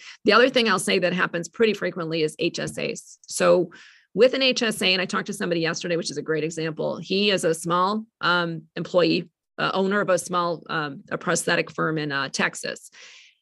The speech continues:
under twenty. So he knows now he has to go get Medicare. So he's signing up for that. So that part's fine. He's handling that. And I said, "You can," and at that point too, you can stay on the group plan if you want. You don't have to do Medicare, but I'm like, "Go,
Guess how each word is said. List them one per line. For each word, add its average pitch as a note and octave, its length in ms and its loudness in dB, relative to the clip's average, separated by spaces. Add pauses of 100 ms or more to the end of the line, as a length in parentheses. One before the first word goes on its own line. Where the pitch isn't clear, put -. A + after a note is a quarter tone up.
(120)
under G#3+ 240 6
twenty. G#3+ 460 0 (140)
So E3+ 280 0
he F#3 180 0
knows F#3+ 320 2
now E3 180 0
he D#3+ 80 0
has E3 100 -2
to - 80 -8
go D#3+ 100 -2
get C#3+ 120 -6
Medicare. G3 460 -2
So E3+ 140 -10
he's D#3 160 -8
signing D#3+ 260 -4
up D3+ 120 -10
for - 80 -6
that. - 260 -2
So - 80 -4
that A3+ 180 2
part's A#3 220 0
fine. - 220 -6 (120)
He's E3 160 -6
handling E3+ 340 -2
that. C#3 120 -4
And G2 100 -6
I E3+ 60 -2
said, F#3 220 -2
"You A3 80 0
can," A3+ 240 2 (360)
and G#3+ 80 0
at G#3+ 60 0
that C4+ 160 2
point B3+ 220 0
too, C4 80 0
you A3 100 0
can F#3 100 -4
stay A3 160 -2
on G#3+ 80 0
the G3+ 60 -4
group A3 220 -2
plan E3+ 160 -6
if D#3 80 -8
you E3 80 -6
want. - 340 -4
You F3+ 80 -4
don't G#3+ 160 -2
have G#3+ 160 0
to - 80 -12
do E3 100 -4
Medicare, D#3+ 460 -6
but D#3 100 -4
I'm E3 60 -2
like, E3 240 -4
"Go, E3+ 300 2